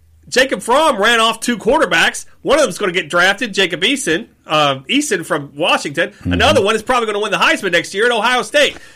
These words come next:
Speaker 1: So <laughs> is Fromm really that good? The numbers say no, especially last year, and you'd think that he would improve over time. But if you look at his numbers,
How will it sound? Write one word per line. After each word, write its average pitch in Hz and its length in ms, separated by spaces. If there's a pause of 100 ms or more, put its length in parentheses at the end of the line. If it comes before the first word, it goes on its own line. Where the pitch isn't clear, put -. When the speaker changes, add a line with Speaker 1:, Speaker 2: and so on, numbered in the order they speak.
Speaker 1:
So 226 560
<laughs> - 1300
is 214 220
Fromm 254 440
really 285 180
that 269 220
good? 320 340 (160)
The 170 80
numbers 294 380
say 262 220
no, 233 540 (300)
especially 247 480
last 269 360
year, 202 180
and 196 140
you'd 185 180
think 269 420 (260)
that 202 140
he 233 100
would 202 120
improve 254 400
over 185 180
time. 156 340 (160)
But 170 100
if 160 80
you 220 80
look 262 100
at 220 60
his 165 120
numbers, 214 380